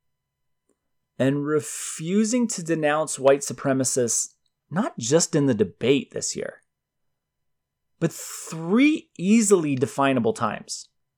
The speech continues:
When David Duke support-, supported him in two thousand sixteen, clearly asked, "Will you denounce David B-, Duke?" "No, I don't know who that is." "Okay, well,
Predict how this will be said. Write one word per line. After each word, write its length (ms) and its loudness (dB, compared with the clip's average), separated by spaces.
When 200 0
David 340 2
Duke 220 -2
support-, 500 -2
supported 460 2
him 140 0
in 80 0
two 160 -4
thousand 320 2
sixteen, 580 -6
clearly 800 2
asked, 400 2
"Will 280 4
you 200 0
denounce 420 2
David 360 -2
B-, 100 -8
Duke?" 280 -6
"No, 360 6
I 100 4
don't 240 2
know 180 2
who 180 0
that 220 2
is." 440 -2
"Okay, 380 6
well, 240 0